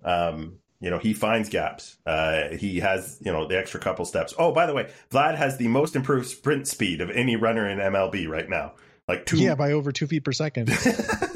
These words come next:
Speaker 1: Uh,
Speaker 2: He's
Speaker 1: yeah.
Speaker 2: average. He's a league average runner right now.
Speaker 1: Yeah. And I mean, that's, that's super good 'cause he is a, he is a, I, in my estimation, he is a good base runner in, on the thinking side of base running.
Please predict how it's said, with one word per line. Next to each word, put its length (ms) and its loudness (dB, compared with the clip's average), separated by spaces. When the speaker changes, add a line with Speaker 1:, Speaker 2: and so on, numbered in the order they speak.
Speaker 1:
Uh, 380 6
Speaker 2:
He's 120 4
Speaker 1:
yeah. 160 6
Speaker 2:
average. 320 0
He's 180 0
a 40 4
league 300 0
average 320 0
runner 240 2
right 200 0
now. 300 -2
Speaker 1:
Yeah. 340 0
And 140 4
I 60 6
mean, 260 2
that's, 480 0
that's 800 0
super 480 0
good 340 2
'cause 180 -2
he 160 2
is 140 2
a, 340 2
he 180 0
is 140 2
a, 480 2
I, 220 2
in 120 2
my 200 4
estimation, 540 0
he 120 0
is 120 0
a 100 2
good 380 2
base 280 0
runner 200 2
in, 300 -2
on 120 2
the 80 -2
thinking 380 0
side 240 0
of 80 -6
base 220 -4
running. 220 -16